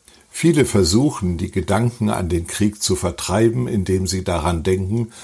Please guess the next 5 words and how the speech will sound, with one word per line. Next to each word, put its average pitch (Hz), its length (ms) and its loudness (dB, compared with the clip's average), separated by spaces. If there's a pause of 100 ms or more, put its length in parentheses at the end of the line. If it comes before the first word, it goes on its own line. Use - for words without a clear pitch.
(240)
dass 110 180 0
sie 123 160 2
eigentlich 107 540 0
kriegsmüde 104 640 -2
sind. - 420 -12